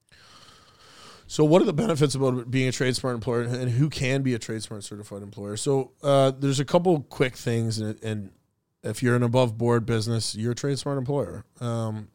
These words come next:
you know, you have to have your W C I B safety and all this stuff. So during that six-month program, we understand that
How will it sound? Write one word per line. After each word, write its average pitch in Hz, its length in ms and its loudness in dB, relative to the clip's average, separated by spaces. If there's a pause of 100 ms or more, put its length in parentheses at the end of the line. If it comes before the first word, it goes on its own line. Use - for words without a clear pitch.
you 123 100 -6
know, 117 60 -4
you 117 140 0
have 127 80 0
to - 80 -2
have 123 100 0
your 120 60 -4
W 120 180 -2
C 117 120 -4
I 117 40 -4
B 120 220 -2
safety 113 360 -6
and 113 80 -6
all 113 100 -6
this 113 120 -4
stuff. 110 300 -8 (380)
So - 120 -6
during 165 280 4
that 208 120 4
six-month 143 460 0
program, 123 340 -2
we 135 140 0
understand 127 480 0
that 101 140 -8